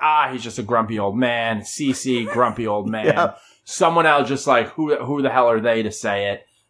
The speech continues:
Speaker 1: Um, but if it's Judge, like, it's one of those things, like, he's never the boy to, who cries wolf. If he says something, 'cause he never says anything, he's Jeter-esque.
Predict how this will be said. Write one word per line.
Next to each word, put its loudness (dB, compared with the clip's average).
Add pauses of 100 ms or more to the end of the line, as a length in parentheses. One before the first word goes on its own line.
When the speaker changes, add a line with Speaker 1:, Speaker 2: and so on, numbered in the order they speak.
(140)
Speaker 1:
Um, 0
but 4
if -4
it's -8
Judge, 0 (520)
like, 4 (280)
it's 2
one 4
of 4
those 4
things, 4
like, 0
he's -2
never 4
the 0
boy 2
to, 0
who -12
cries -2
wolf. -12 (280)
If -4
he 2
says 2
something, -2 (300)
'cause -2
he -4
never 2
says -4
anything, 0
he's 0
Jeter-esque. 0